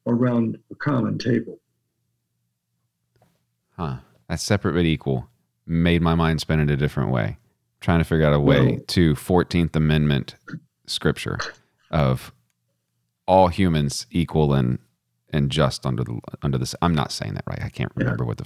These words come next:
Speaker 2: it, either way, I'm stretching that again in ways probably unintended, but
Speaker 1: I mean, I, I, I love my Jewish brothers and sisters. I,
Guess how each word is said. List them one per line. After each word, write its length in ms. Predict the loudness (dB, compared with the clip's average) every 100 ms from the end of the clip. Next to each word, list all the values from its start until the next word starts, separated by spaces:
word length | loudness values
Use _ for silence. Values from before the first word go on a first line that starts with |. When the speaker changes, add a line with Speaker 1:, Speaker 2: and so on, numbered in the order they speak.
| -6
Speaker 2:
it, 120 | -6 -6 _ 0
either 220 | 2 0
way, 160 | -4 -8 -18 -12
I'm 80 |
stretching 320 | -2 0 2 0
that 120 | 2
again 240 | 0 -2 -6 _
in 160 | -4 0
ways 180 | 0 -2
probably 400 | -4 -4 -4 -4
unintended, 600 | -2 -4 -2 -4 -4 -4
but 180 | -4 -4 _ 2
Speaker 1:
I 40 |
mean, 240 | 4 4 0 -4
I, 180 | -6 -6 -14 -6
I, 180 | -4 -4 -4
I 120 | 2
love 640 | 4 6 6 6 4 0 0
my 180 | 2 2
Jewish 540 | 0 -2 0 -4 -2
brothers 380 | -2 -2 -4 -6
and 120 | -8
sisters. 460 | -6 -6 -2 -2 -2
I, 220 | -6